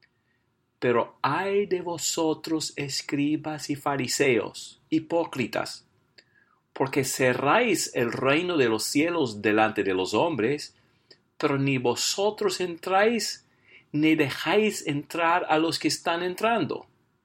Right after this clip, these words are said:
Los escribas y los fariseos cerraron el reino a otros al enseñar falsas doctrinas y a ligar sus tradiciones humanas.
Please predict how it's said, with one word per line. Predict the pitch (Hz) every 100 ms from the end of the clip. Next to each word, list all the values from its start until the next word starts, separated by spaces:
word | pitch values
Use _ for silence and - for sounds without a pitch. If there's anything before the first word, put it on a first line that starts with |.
| _ _ _ _ _ _ _ _ _ _ _
Los | 170 156 147
escribas | - - 104 101 107 139 160 -
y | 113
los | 113 -
fariseos | 110 104 92 117 135 131
cerraron | - 117 113 123 131 202 190
el | 147
reino | - 120 113 110
a | - 101 107
otros | 135 180 - 139 - - - _ -
al | 143 139 131
enseñar | 123 - 123 127 160 170 175 170 - -
falsas | 156 160 160 - 160 147
doctrinas | 139 135 - 170 151 101 87 - - -
y | 151 143
a | 127
ligar | 127 120 123 147 160
sus | - 170 -
tradiciones | - 151 135 123 - 156 156 151 - -
humanas. | 139 127 123 113 95 - -